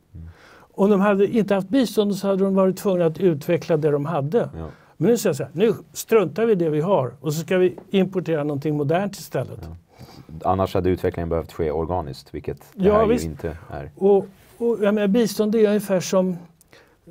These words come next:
Speaker 2: som att f-, hitta olja förut när det var modernt med olja.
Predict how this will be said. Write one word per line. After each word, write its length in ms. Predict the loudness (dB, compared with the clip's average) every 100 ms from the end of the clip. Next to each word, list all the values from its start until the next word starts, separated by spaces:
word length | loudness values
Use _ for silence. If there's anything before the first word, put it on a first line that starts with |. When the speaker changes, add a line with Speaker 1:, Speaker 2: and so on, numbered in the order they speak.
| -14
Speaker 2:
som 400 | -2 0 0 -2 -10 _
att 180 | -6 -6 -8 _ -20
f-, 280 | -16 -14 -14
hitta 320 | -4 -2 -2 2
olja 580 | 4 4 2 2 2
förut 340 | 2 0 0 0
när 100 | 0
det 60 |
var 140 | 2 2
modernt 400 | 2 2 0 0
med 100 | 0
olja. 340 | 0 -2 -6